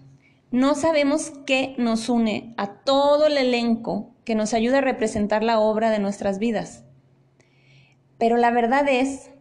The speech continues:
que hay un acuerdo tácito entre todos de permanecer juntos para ayudarnos mutuamente a crecer,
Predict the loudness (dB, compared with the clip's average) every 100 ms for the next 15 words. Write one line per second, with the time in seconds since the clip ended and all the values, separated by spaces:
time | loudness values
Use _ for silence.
0 | _ _ _ _ -4 0 2 2 0 0
1 | 0 0 0 0 -2 0 -4 -4 -4 -6
2 | -4 -2 0 -4 -6 0 0 2 -2 -6
3 | -16 -18 -10 -6 -2 0 0 0 -2 -2
4 | -4 -4 -2 0 0 -2 -8 -12 -20 _
5 | _ _ -2 0 0 2 2 0 0 0
6 | 0 0 -2 0 0 -2 -4 -6 -10 -10
7 | -6 -6 -4 -2 -2 -6